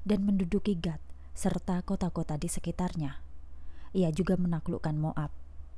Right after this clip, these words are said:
Mereka menjadi hamba Daud dan harus membayar upeti kepadanya. Ia berhasil merebut wilayah-wilayah yang dikuasai oleh Raja Hadadezer dari Zoba di dekat Hamat,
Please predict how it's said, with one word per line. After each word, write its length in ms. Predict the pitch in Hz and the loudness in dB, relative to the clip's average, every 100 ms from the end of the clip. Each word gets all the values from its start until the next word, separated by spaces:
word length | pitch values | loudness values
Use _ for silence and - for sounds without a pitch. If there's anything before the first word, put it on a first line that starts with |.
| - - - | -10 -10 -4
Mereka 320 | - 233 247 233 | 4 4 6 6
menjadi 400 | 196 165 165 160 | 6 6 4 2
hamba 240 | 156 156 | 2 0
Daud 320 | 160 156 175 - - - | 2 2 0 -2 -10 2
dan 160 | 196 180 | 4 4
harus 240 | 190 185 | 4 2
membayar 400 | 185 160 170 190 | 2 4 4 2
upeti 320 | - - - 156 | 4 8 8 8
kepadanya. 800 | 156 151 156 160 151 139 - - - - - - - - - - - - - | 0 0 0 0 0 -2 -6 -10 -14 -14 -14 -10 -8 -4 -4 -6 -8 -2 4
Ia 240 | 180 175 | 6 6
berhasil 560 | 160 - 170 165 196 180 170 | 4 4 4 6 6 6 4
merebut 480 | 165 160 160 - | 2 4 6 6
wilayah-wilayah 960 | 170 165 165 170 175 180 165 165 170 175 | 4 4 6 6 4 4 4 4 4 4
yang 240 | 185 165 | 4 2
dikuasai 560 | 165 - 156 - 160 - | 2 0 0 2 0 0
oleh 240 | 160 160 175 | 0 0 0
Raja 320 | 165 156 175 | 0 2 2
Hadadezer 880 | 165 170 160 156 160 151 156 151 156 - - - | 2 2 0 0 0 0 0 0 -2 -6 -6 -2
dari 240 | - 175 175 | 2 4 6
Zoba 480 | 170 175 156 151 - - - - 202 | 4 6 6 4 0 -4 -6 0 4
di 80 | |
dekat 400 | 180 170 147 - | 4 4 2 0
Hamat, 240 | 160 147 | 0 0